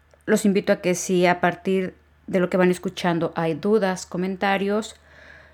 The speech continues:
me los pueden comunicar por medio de las redes sociales. En Twitter es Luz Garfias o Spanish G D,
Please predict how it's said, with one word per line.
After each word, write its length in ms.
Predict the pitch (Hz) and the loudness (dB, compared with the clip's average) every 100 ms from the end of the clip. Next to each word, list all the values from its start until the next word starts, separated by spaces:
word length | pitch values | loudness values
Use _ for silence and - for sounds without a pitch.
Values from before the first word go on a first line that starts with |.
| _ _ | _ _
me 320 | 220 226 233 | 2 4 4
los 160 | 226 226 | 4 4
pueden 400 | 233 226 220 208 | 4 4 2 0
comunicar 760 | - 208 202 - 202 202 - _ | 0 0 0 0 -2 -2 -10 _
por 160 | 208 202 | 0 0
medio 220 | 196 190 | 0 -2
de 100 | 185 | -2
las 140 | 170 | -2
redes 180 | 170 170 | -2 -4
sociales. 840 | - 202 - 240 233 240 247 - - _ - | -6 -4 2 2 4 4 2 -2 -10 _ -2
En 200 | 185 180 | -2 0
Twitter 360 | - 208 202 - | 0 0 0 0
es 320 | 190 185 - | -2 -4 -8
Luz 180 | 175 175 | -8 -4
Garfias 540 | 185 185 - 196 190 | -4 -4 -4 -6 -6
o 220 | - 170 - - | -4 -4 -6 -14
Spanish 520 | - - 175 175 196 | -10 -4 -4 -2 -4
G 60 | 196 | 0
D, 200 | 226 | 0